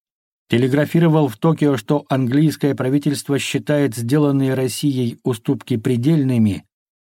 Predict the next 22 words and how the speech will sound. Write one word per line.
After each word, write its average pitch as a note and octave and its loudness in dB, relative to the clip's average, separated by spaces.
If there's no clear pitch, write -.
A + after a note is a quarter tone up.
и C#3 0
что D3+ 0
непринятие C#3+ 2
их B2 -6
Японией C3 2
может D3+ 0
лишить F3 0
её B2+ -2
поддержки A#2+ -2
всех C3+ -2
держав. B2+ -2
Но B2+ 0
мирное B2+ 2
решение A2+ 0
вопроса A2 -2
вовсе A#2 -4
не B2 -4
входило C3+ -2
в G2 -6
намерение A2 2
японского G#2 -4
правительства. F2+ -8